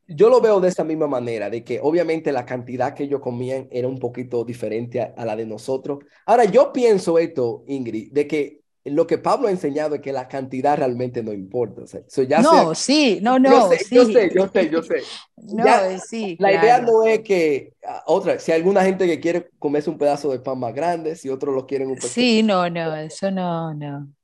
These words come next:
Speaker 1: Pero, ah, pero, ah, pero yo sí lo veo de esa manera. Y yo, yo, yo enfatizo eso porque a, a veces tenemos que tratar de ver lo mejor posible de cómo se tomaba la cena del Señor. Hay alguna cosa que no vamos a poder saber,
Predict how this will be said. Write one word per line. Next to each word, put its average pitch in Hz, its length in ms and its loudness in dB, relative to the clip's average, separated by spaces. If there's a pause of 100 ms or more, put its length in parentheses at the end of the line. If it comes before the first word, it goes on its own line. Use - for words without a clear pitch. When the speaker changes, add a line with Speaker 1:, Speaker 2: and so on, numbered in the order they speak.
(120)
Speaker 1:
Pero, 220 300 4
ah, - 320 -2
pero, 196 340 2
ah, 165 320 0
pero 185 160 -2
yo 180 160 -2
sí 220 140 -8
lo 202 120 -2
veo 170 220 0
de 160 80 -4
esa 151 160 -10
manera. 156 260 -6
Y 226 80 -8
yo, 285 200 -8
yo, 262 340 -8
yo 202 180 -6
enfatizo 240 460 -2
eso 202 180 -4
porque 180 360 -4
a, - 240 -10
a 175 160 0
veces 165 720 -2
tenemos 226 320 -4
que 247 100 0
tratar 190 440 -4
de 160 100 -10
ver 175 120 -6
lo 180 120 -4
mejor 160 580 -6
posible 107 800 -8 (340)
de 147 360 -2
cómo 202 680 2
se 139 640 -6
tomaba 143 420 0
la 131 140 -2
cena 131 300 -10
del 131 160 -8
Señor. 110 480 -8
Hay 143 120 2
alguna 165 340 0
cosa 156 240 -4
que 135 100 -8
no 127 140 -4
vamos 135 260 -4
a - 20 -20
poder 123 280 -8
saber, 113 520 -8